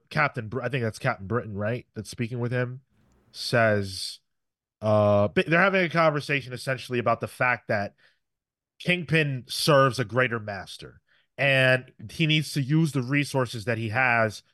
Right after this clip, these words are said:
to eliminate his problems, which right now are the Green Goblin and potentially Spider-Man.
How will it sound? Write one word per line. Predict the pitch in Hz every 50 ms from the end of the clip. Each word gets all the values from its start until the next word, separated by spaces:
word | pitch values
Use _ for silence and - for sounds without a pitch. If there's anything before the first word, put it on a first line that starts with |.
| _ _ _ -
to | - 131 117
eliminate | 110 120 127 131 123 120 117 107
his | 110 107
problems, | - - 123 120 113 113 107 87 87 80 78
which | 98 92 -
right | 113 120 123 117 95
now | 110 120 123 123 123 120 -
are | - 107 107
the | 101 101
Green | 92 104 107 107 107 104
Goblin | 113 120 127 131 131 107 110 110 104 104 104 - _ _ _ _ _ _ _ _
and | - 110 107 107 98
potentially | 113 110 - 117 110 98 - 87 92 90
Spider-Man. | 85 - - 135 139 127 113 98 92 82 76 73